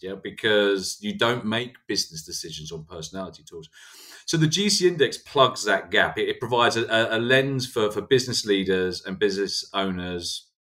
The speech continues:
um, to, to show how their people best impact, um, a business cycle or a business and enable them to make business decisions about their people. That, that's,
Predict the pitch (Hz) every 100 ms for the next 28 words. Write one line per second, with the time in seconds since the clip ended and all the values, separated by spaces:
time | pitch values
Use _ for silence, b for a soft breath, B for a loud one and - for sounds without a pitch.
0 | _ 92 90 87 87 82 - 113 107 101
1 | 101 B B B - - 131 113 - 113
2 | 107 101 101 95 135 127 - 82 85 101
3 | - _ _ - 110 92 - - 104 95
4 | 87 85 82 - - b b - 92 87
5 | 82 98 - 90 - 82 78 - 78 76
6 | 85 85 80 82 78 78 78 - 90 95
7 | 104 98 98 98 101 107 104 - _ _
8 | _ 107 - 104 - 110 104 98 104 107
9 | - 117 - - _ _ 104 101 - 95
10 | - - -